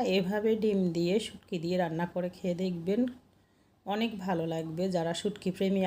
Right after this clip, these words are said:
আমার মতো, আমার চ্যানেলে কিন্তু বেশ কিছু শুটকির রেসিপি দেওয়া আছে, দেখে নিতে পারবেন। এখন চুলাটা বন্ধ করে দিয়ে ঢাকনা দিয়ে রেখে দিব এক থেকে দু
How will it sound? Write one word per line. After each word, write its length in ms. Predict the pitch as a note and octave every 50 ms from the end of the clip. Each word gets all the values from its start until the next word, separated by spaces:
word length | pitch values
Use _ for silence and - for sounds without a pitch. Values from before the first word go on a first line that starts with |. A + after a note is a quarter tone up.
| F3+
আমার 180 | E3+ E3+ E3+ F3
মতো, 300 | E3+ E3+ E3 D#3+ - - F#3+ F#3+ F3+
আমার 140 | F3+ F#3 F#3+ -
চ্যানেলে 280 | - A3 G#3+ G#3+ G#3+ A3 A3
কিন্তু 220 | A#3 A#3 A3+ A#3 A#3 G#3+ F#3+ D#3+
বেশ 180 | F#3+ F#3+ G3+ G3 - -
কিছু 240 | A#3+ B3 B3 - C4 C4+
শুটকির 480 | C4+ - - G#3+ G3+ - - - F#3 F3
রেসিপি 420 | F3 F3 E3+ - - E3+ D#3 F3 E3+
দেওয়া 260 | E3 F3 E3+ D#3+ D#3 D#3+ D#3
আছে, 200 | D#3 - - - G#3 G#3
দেখে 240 | F#3 E3 - - E3+
নিতে 240 | F3+ E3+ - - D#3+ -
পারবেন। 320 | E3 E3+ E3+ E3+ E3+ G3 C4 C#4+ - - - _ _ _ _ _ _ _ _ _ _ _ _ _ _ _ _ _ _ _ _ _ _ _ _ _ _ _ _ _ _ _ _ _ _ _ -
এখন 220 | A3 A3 G#3+ B3 B3 B3
চুলাটা 280 | - A3 G#3 G3+ G#3 G#3
বন্ধ 240 | G#3 F#3 F3+ F3 F#3 F#3 -
করে 180 | F#3+ F#3 F#3 F#3 F#3
দিয়ে 160 | F#3 F3+ F3+ F3 F3
ঢাকনা 260 | E3+ D#3+ D#3+ F3+ F#3 F#3
দিয়ে 180 | F3+ F#3 F#3 F3
রেখে 280 | F3 E3+ F3 - G3+ G3+
দিব 180 | G#3+ A#3+ B3 C4 A3+ F3+
এক 60 | - - -
থেকে 160 | G3+ G3 G#3+ G3+
দু 120 | F#3 A3